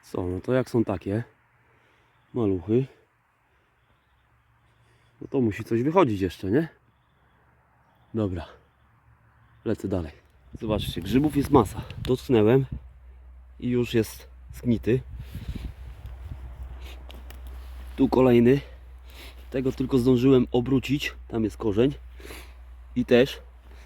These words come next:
tu już jest zjedzony naprawdę na maksa. Tu jest zgnity kolejny. A więc naprawdę grzybów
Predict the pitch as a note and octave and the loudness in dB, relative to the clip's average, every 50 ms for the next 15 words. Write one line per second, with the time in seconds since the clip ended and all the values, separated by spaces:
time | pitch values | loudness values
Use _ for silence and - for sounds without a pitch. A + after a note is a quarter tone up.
0 | - - - - - C#3 C#3+ C#3 A#2+ A#2+ B2+ A#2 G#2+ G#2+ G#2+ B2+ B2 A2+ B2 B2 | -20 -20 -18 -10 -4 0 0 0 2 2 0 0 0 2 4 4 6 6 6 4
1 | A#2 A#2 A#2 A2 - - - - - - - - - - - - - - - _ | 4 4 2 0 -4 -12 -20 -20 -20 -20 -20 -20 -20 -20 -20 -20 -20 -20 -20 _
2 | - _ - A#2 A#2 - B2 B2 A#2 A2+ A#2 A2+ A#2 A#2 A2+ F#2+ - - - A#2+ | -16 _ -6 -4 0 2 2 2 2 2 2 4 4 2 2 0 -2 -2 -2 -2
3 | C3+ C#3 - - - - - - - - - - - - - - - - - _ | -2 -2 -6 -14 -20 -20 -20 -20 -20 -20 -20 -20 -20 -20 -20 -20 -20 -20 -20 _
4 | - - - - - - - - _ - - - - - C#3 C3+ B2+ A#2 - - | -20 -20 -20 -20 -20 -20 -20 -20 _ -20 -20 -16 -6 0 4 4 4 4 2 -2
5 | - - - _ - - - _ _ - - - _ - - - - - - - | -16 -20 -20 _ -20 -20 -20 _ _ -20 -20 -20 _ -20 -20 -20 -20 -20 -20 -20
6 | - - - - - C3 D3 D3 - B2+ A2+ - C3 B2+ A#2 G#2 G2+ G#2 A2+ C3 | -20 -20 -16 -6 -2 2 2 2 2 0 -2 0 2 2 4 4 4 4 4 2
7 | C3 - - - - _ _ _ _ _ _ _ _ _ _ - - _ _ _ | 0 -2 -12 -20 -20 _ _ _ _ _ _ _ _ _ _ -20 -20 _ _ _
8 | - - - - - _ - - _ _ _ - - - - - - - - - | -20 -20 -20 -20 -20 _ -20 -20 _ _ _ -20 -20 -20 -20 -20 -20 -20 -20 -20
9 | - - - - - - - - - - - - - - - - G#2 A2+ B2 A#2+ | -20 -20 -20 -20 -20 -20 -20 -20 -20 -20 -20 -20 -20 -20 -12 -6 -4 -4 -4 -2
10 | B2 C#3 C#3 - F3+ D3+ C3 B2 A#2+ A2+ - - _ - _ _ _ _ _ _ | -2 -4 -2 0 0 0 4 4 4 4 2 -4 _ -20 _ _ _ _ _ _
11 | - - - - - _ - - - - A#2+ C3 C3+ C#3+ D3+ C#3 - | -20 -20 -20 -20 -20 _ -20 -20 -10 -4 0 0 2 2 0 0 -2